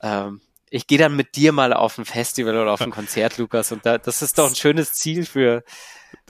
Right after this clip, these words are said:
Speaker 1: für das, äh, kommende
Speaker 2: Da,
Speaker 1: Jahr.
Speaker 2: da geben wir uns jetzt hier einfach digital die Hand drauf, dass wir das nächstes Jahr auf je-,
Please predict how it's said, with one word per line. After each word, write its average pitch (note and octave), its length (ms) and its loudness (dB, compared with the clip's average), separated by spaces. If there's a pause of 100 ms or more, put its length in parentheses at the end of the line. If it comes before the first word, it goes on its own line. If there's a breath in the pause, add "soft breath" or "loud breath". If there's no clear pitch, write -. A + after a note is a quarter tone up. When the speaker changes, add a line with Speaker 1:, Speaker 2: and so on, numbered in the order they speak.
Speaker 1:
für C3+ 300 -2
das, A#2+ 460 -2
äh, A#2 280 -4
kommende A#2 360 -4
Speaker 2:
Da, A2 60 -4 (120)
Speaker 1:
Jahr. G#2+ 60 -4
Speaker 2:
da A#2+ 120 2
geben B2+ 300 0
wir A#2 100 2
uns A#2 160 -2
jetzt A#2 220 -2
hier C3+ 220 2
einfach A#2 400 -6
digital B2+ 640 0
die A2+ 160 -4
Hand A#2 240 0
drauf, F#2 340 -2
dass - 220 -4
wir F#2+ 60 -10
das G2 180 -6
nächstes G2+ 400 -8
Jahr G2 140 -2
auf A2 120 -4
je-, A2 160 -6